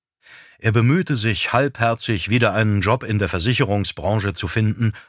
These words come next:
aber da wurde nichts draus, selbst wenn er sich rasierte, duschte und anständig anzog. Gewisse Dinge sprachen sich herum.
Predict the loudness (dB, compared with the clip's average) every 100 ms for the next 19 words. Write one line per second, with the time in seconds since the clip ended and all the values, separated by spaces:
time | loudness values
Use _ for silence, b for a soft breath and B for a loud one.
0 | B -6 -2 0 0 0 0 -2 -6 -6
1 | -6 -6 -8 B B 0 0 0 -2 0
2 | 0 -2 -2 -2 0 0 0 0 -2 0
3 | 0 0 0 -2 0 0 0 -2 -2 -2
4 | -2 -2 -2 -2 -2 -6 -8 -16 _ _
5 | _ _ _ _ _ B B B B -4
6 | -2 0 0 2 0 0 -4 _ _ -12
7 | -2 2 2 0 -2 -2 -4 -6 -8